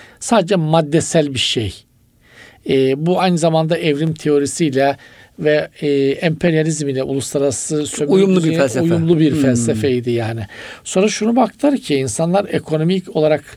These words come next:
Speaker 1: doyuma ulaşması yetmiyor. İnsanlar sadece makine gibi çalışmıyor. Batı felsefesinde bir makine insan, e, tezi de vardı.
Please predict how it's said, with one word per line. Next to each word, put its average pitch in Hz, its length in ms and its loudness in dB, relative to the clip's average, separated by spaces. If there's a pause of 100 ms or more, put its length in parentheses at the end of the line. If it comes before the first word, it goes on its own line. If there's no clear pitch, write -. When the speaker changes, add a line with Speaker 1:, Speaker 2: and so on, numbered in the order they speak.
(300)
Speaker 1:
doyuma 156 300 2
ulaşması 156 500 -2
yetmiyor. 160 360 -2
İnsanlar 147 520 -2 (320)
sadece 156 560 -2
makine 165 580 -2
gibi 147 280 -4
çalışmıyor. 135 720 -4 (360)
Batı 151 340 -2
felsefesinde 147 720 -4
bir 151 220 -4
makine 151 480 -4
insan, 147 460 -4 (340)
e, 139 240 2
tezi 139 360 -2
de 127 140 0
vardı. 110 500 -4